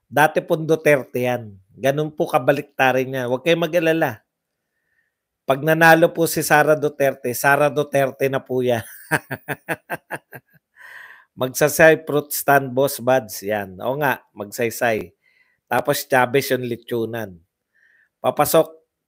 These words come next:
papasol Camacho. Pagtatanggol mo nga si Tambaluslos at si Bongbong, pero wala ka palang nahita ni Cinco. Nagmukha kang engot niyan, boy. Ah, Lori Lee,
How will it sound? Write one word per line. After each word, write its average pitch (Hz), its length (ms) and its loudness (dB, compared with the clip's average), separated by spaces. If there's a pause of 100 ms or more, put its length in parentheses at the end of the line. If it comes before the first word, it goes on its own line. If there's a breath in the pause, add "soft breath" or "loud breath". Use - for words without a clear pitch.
papasol 143 480 -2
Camacho. 147 800 0 (560)
Pagtatanggol 139 640 -2
mo 143 240 -2
nga 143 80 4
si - 160 -8
Tambaluslos 139 720 0
at 131 160 -6
si 131 160 -2
Bongbong, 131 560 -4
pero 123 320 2
wala 123 240 2
ka 120 80 -8
palang 117 480 -4 (480 soft breath)
nahita 127 480 0
ni 120 160 -2
Cinco. 123 640 -6 (400)
Nagmukha 127 480 0
kang 131 240 -4
engot 123 400 -4
niyan, 117 320 -6
boy. 107 480 -4 (3000 loud breath)
Ah, 104 960 -6
Lori 151 400 4
Lee, 175 400 -2